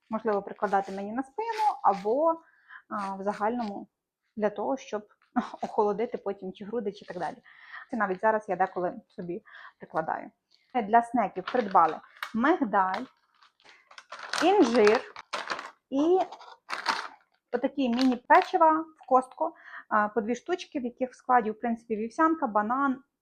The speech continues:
трішки цукру, бо ми знаходимося в Канаді, і, звичайно, попри то там трішки протеїну щось є. А, це для того, щоб перекусити, якщо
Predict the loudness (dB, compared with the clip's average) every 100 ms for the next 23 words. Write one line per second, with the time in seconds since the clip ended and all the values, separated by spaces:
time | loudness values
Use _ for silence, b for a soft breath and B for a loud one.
0 | _ -4 -4 -4 -10 -8 -4 0 2 2
1 | 0 0 0 0 -2 0 2 2 -2 -8
2 | -4 0 0 -2 -8 -6 -4 -6 -8 -14
3 | -18 -14 -10 -8 -8 -10 -16 -20 -18 -18
4 | B B B B B B -4 -4 -2 -2
5 | 2 2 2 -8 0 2 2 -4 -8 -8
6 | -6 -6 -6 -6 -4 -4